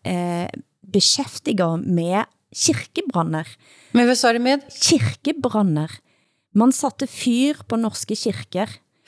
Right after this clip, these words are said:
Speaker 2: Ja, just det. Det var då det brände såna här norska stavkyrkor, ja. Såna här, eh
Speaker 1: Ikke bare stavkirker, men også andre kirker.
Speaker 2: Ja, okej.
Speaker 1: Tyve kirker ble det satt i brann, eh, det året.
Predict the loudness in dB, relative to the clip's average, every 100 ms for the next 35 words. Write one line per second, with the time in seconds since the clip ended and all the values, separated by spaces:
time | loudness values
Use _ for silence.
0 | -4 -2 0 2 4 4 4 2 2 2
1 | 2 2 2 2 0 0 0 2 0 2
2 | 2 2 0 0 0 0 2 2 2 2
3 | 2 0 -2 -2 -2 -8 -8 -6 -6 -8
4 | -8 -6 0 2 2 2 2 2 0 0
5 | 0 0 -4 -6 -4 0 0 0 -2 -2
6 | 0 0 -2 -2 -4 -6 0 0 4 4
7 | 4 2 -4 -4 -12 -4 2 4 4 2
8 | 0 0 -2 -2 -2 0 0 0 -4 -6
9 | -4 -4 -2 -2 -2 -4 _ -2 0 2
10 | 2 2 0 -2 -2